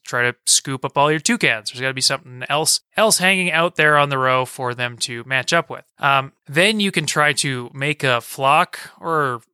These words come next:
fly them home or something. And what that is, is that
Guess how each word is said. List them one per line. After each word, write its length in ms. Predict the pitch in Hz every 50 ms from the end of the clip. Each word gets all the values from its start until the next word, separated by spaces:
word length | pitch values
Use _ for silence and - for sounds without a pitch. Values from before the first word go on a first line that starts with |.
| 160 156 143
fly 320 | - - - 139 143 143 143
them 100 | 139 131
home 340 | 120 135 143 156 170 175 175
or 60 | 185
something. 440 | 165 - 185 185 175 - 190 185 180
And 100 | 175 165
what 160 | 175 185 185 -
that 220 | 180 175 175 170
is, 240 | 165 160 156 135 135
is 160 | 131 131 127
that 180 | 135 131 131